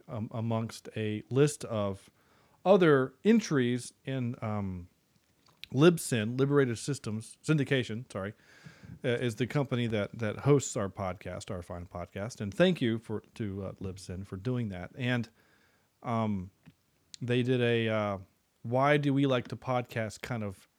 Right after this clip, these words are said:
contest, and we, we entered, and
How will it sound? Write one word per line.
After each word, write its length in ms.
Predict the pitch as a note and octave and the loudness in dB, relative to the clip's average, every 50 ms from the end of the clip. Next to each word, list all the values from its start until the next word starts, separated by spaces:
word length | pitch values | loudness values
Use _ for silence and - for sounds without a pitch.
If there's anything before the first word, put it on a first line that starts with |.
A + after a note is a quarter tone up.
| _ _ _ _ _ _ | _ _ _ _ _ _
contest, 640 | - B2+ A2+ G#2+ G2+ - - G#2 G2+ - - - - | -6 -4 -4 -4 -4 -6 -10 -12 -14 -14 -16 -12 -10
and 160 | G2 F#2+ G2 | -10 -8 -8
we, 180 | G2+ G2+ A2 A#2 - | -6 -8 -8 -8 -6
we 200 | A2+ A2 A2 - | -6 -6 -4 -4
entered, 340 | A2 A2 G#2 G2 F#2+ G#2+ A2 | -4 -2 -2 -2 -4 -4 -6
and 240 | A#2 G#2 F#2+ F2+ | -8 -8 -8 -10